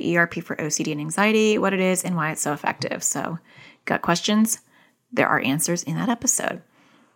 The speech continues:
We wanna educate our kids. So often we understand tons about anxiety or O C D if you've taken classes or read books or listened to this podcast, but how much does your child know? So we're not doing this to them, we're doing it with them.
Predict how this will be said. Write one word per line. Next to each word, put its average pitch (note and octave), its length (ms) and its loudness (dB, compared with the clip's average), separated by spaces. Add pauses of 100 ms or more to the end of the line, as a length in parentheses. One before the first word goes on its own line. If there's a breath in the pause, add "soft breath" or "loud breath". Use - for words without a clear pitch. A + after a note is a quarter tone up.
(200 soft breath)
We F#3+ 80 8
wanna F3+ 240 6
educate F3+ 340 -2
our D3+ 80 2
kids. - 360 -2
So E3 260 6
often G3 460 6
we E3 240 4
understand G3+ 600 0
tons A#3+ 380 6
about F#3 140 2
anxiety D#3+ 380 -2
or D#3+ 60 0
O D#3 80 0
C D#3 140 -2
D E3 400 0 (480 loud breath)
if E3+ 140 0
you've E3+ 100 8
taken D3+ 300 -2
classes F#3+ 720 4
or D3+ 80 -2
read C#3 260 -4
books F#3+ 480 4
or D3 60 -2
listened - 240 -6
to - 60 -16
this - 40 -14
podcast, G3 640 2 (360 soft breath)
but F3 100 -2
how E3+ 160 4
much F3 160 2
does G3 180 -4
your G3 80 2
child F#3+ 680 2
know? C#3+ 360 -2 (320 soft breath)
So F3 220 6
we're F3 80 6
not A#3+ 220 2
doing B3 240 4
this A3 180 2
to C4+ 320 2
them, F#3+ 160 4
we're F#3 80 2
doing F#3+ 260 0
it - 120 -2
with G3 340 0
them. D#3 260 2